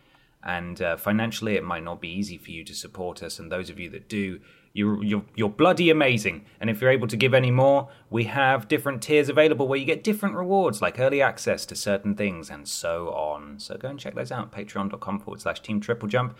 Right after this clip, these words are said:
to ask questions on this show,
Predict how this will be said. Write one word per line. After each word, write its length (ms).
to 140
ask 180
questions 560
on 220
this 140
show, 440